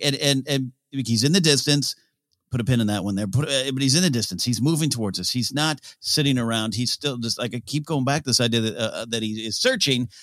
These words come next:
Uh, and this is just a teaser poster. I know I'm having a lot of fun digging into this,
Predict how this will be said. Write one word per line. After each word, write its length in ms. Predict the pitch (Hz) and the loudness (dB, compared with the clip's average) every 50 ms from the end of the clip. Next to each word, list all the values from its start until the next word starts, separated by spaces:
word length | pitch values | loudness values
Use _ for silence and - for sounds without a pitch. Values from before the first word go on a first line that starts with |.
| - - _ - | -20 -20 _ -2
Uh, 160 | - 120 117 107 | 0 0 2 2
and 80 | 135 | 2
this 140 | 135 135 - | 2 0 0
is 100 | 127 110 | 0 -2
just 320 | - - 139 - - - - | -4 -8 -10 -10 -10 -12 -8
a 60 | 127 | -4
teaser 400 | 117 - 160 190 185 160 170 180 | -4 -2 0 0 0 -2 -2 -4
poster. 460 | 143 - 175 170 165 - - 175 147 | -4 -2 -2 -2 -2 -2 -2 -2 -2
I 80 | - 120 | 0 2
know 160 | 117 127 131 | 2 2 2
I'm 100 | 131 127 | 2 2
having 240 | 123 120 110 113 113 | 0 0 0 -2 -4
a 60 | 113 | -4
lot 200 | 117 117 117 113 | -2 -2 -2 -4
of 80 | 101 | -4
fun 680 | - - - - - - - 131 139 139 123 107 90 - | -8 -14 -16 -16 -14 -8 -2 0 0 0 0 -2 -6 -8
digging 260 | - 110 98 90 95 | -8 -6 -6 -4 -4
into 220 | 95 92 85 76 - | -4 -4 -6 -10 -14
this, 340 | - - 107 - - - | -18 -12 -10 -8 -8 -8